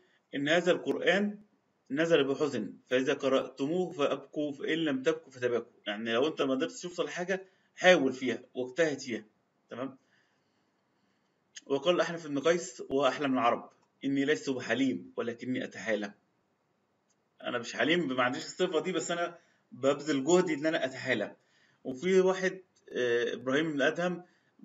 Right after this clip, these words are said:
بيتكلم مع واحد، فالراجل غضب فكلم بكلام قبيح،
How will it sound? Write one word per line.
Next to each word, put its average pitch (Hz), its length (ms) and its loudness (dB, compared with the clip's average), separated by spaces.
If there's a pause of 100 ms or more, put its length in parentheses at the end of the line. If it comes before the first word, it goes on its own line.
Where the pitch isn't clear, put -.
(760)
بيتكلم 160 680 0
مع 151 100 0
واحد، 170 380 2
فالراجل 151 540 0
غضب 180 320 0
فكلم 151 540 -2
بكلام 147 520 -2
قبيح، 120 340 -6